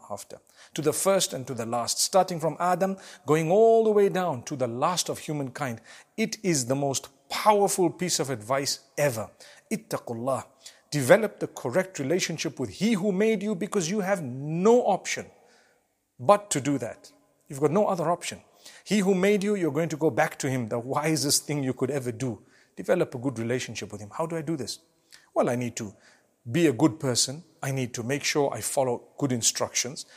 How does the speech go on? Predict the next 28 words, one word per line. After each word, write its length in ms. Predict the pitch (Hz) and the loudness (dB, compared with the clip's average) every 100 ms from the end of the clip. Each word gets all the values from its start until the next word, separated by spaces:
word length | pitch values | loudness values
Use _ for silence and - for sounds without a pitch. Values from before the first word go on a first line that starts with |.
| - | -12
And 140 | 139 135 | -6 -2
I 60 | |
need 160 | 139 139 | -2 -2
to 80 | 131 | -2
make 180 | 127 127 | -4 -4
sure 160 | 147 | -4
that 120 | 139 | -2
I 80 | 143 | 0
stay 380 | 143 - - 170 | 2 0 2 0
away 200 | 139 139 | 2 0
from 200 | 131 117 | -2 -6
harm 500 | 110 131 139 135 135 - | -4 -2 -2 -4 -8 -14
and 120 | 113 | -6
evil 440 | 131 135 123 127 | -4 -2 -2 -4
and 120 | 117 120 | -6 -10
that 160 | 127 | -10
which 140 | 123 123 | -10 -8
is 120 | 104 | -6
wrong. 440 | 117 139 139 135 - - - - _ - | 2 2 2 -4 -14 -20 -20 -20 _ -6
And 300 | 139 127 - | -4 -6 -6
I 60 | 143 | -4
worship 480 | 123 180 196 - - | 0 2 2 -2 -2
the 140 | 139 | -4
Almighty 540 | 214 135 151 160 160 160 | -2 0 0 -2 -4 -4
in 100 | 147 | -6
a 60 | |
correct 600 | 139 - 135 156 175 - | -6 -4 0 0 0 -6
manner. 400 | 113 143 147 98 | -6 -4 -4 -8